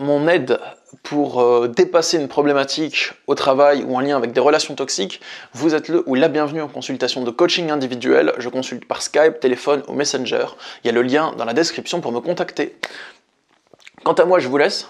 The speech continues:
je vous souhaite une belle journée, je vous dis à bientôt pour de prochaines vidéos, abonnez-vous à ma chaîne si c'est pas fait,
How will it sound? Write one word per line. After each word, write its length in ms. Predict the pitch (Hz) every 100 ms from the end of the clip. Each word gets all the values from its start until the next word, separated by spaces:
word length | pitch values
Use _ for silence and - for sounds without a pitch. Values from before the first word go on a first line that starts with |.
| 127
je 80 | -
vous 80 | 143
souhaite 180 | 160
une 120 | 151 135
belle 120 | 165
journée, 340 | 143 131 156 -
je 100 | 113
vous 80 |
dis 80 | 120
à 60 | 120
bientôt 320 | 156 190 202
pour 120 | 127
de 60 | 123
prochaines 380 | - 175 190 156
vidéos, 420 | 135 135 151 -
abonnez-vous 440 | 131 135 165 143 117
à 40 |
ma 100 | 123
chaîne 200 | - 127
si 140 | -
c'est 140 | 120 131
pas 120 | 156
fait, 240 | 156 127